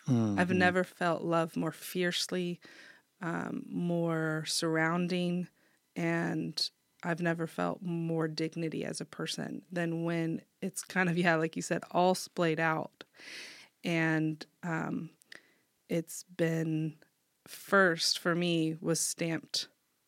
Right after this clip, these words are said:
Speaker 1: by Jesus saying, "Yeah, I'm still in. I'll, I'll still, I'll still walk this life with you.
Speaker 2: Mm-hmm.
Speaker 1: I'm in."
Speaker 2: Mm-hmm.
Speaker 1: Um, and it keeps getting reaffirmed. Um, my husband, Nate, is a beautiful man who does this for me,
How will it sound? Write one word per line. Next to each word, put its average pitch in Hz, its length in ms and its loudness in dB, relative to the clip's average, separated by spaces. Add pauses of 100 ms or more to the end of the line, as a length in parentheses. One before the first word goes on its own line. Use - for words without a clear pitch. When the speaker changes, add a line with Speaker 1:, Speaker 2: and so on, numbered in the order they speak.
(160)
Speaker 1:
by 160 160 0
Jesus 156 400 -2
saying, 156 400 -2
"Yeah, 160 340 2
I'm 160 160 0
still - 320 -4 (100)
in. - 120 -12 (260)
I'll, 165 220 2 (100)
I'll 185 300 4
still, 165 500 0 (320)
I'll 185 180 4
still 180 300 0
walk 160 300 -2
this - 200 -6
life - 240 -6
with - 160 -14
you. - 160 -8 (240)
Speaker 2:
Mm-hmm. 101 220 -2
Speaker 1:
I'm 170 140 2
in." - 180 -6 (340)
Speaker 2:
Mm-hmm. 98 320 -2 (380)
Speaker 1:
Um, 180 480 0
and 185 140 0
it - 180 -8
keeps - 300 -6
getting 170 280 0
reaffirmed. 170 840 0 (200)
Um, 156 360 -2
my 160 80 -2
husband, 165 440 -4
Nate, 160 280 -2
is 165 200 -6 (220)
a - 140 -6 (960)
beautiful 180 560 0
man 160 300 2
who 160 120 0
does 160 300 -2
this 160 200 -2
for - 140 -12
me, 151 300 -2